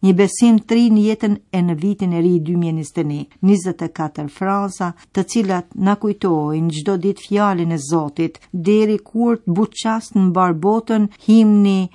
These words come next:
"Lumni qoftë Zotit në qiell, e paqe njerëzve vullnet mirë mi tokë."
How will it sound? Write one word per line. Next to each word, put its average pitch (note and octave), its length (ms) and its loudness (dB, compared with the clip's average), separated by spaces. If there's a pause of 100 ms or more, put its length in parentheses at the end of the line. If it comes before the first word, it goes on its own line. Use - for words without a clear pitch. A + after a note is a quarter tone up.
(140)
"Lumni F#3 580 4
qoftë E3+ 460 -2
Zotit A3 420 0
në A3 160 2
qiell, G3 440 0 (100)
e F#3+ 140 0
paqe F3+ 580 -2
njerëzve E3 600 0 (180)
vullnet F3 480 -2
mirë E3+ 280 -2
mi F3 140 -2
tokë." D3 440 -6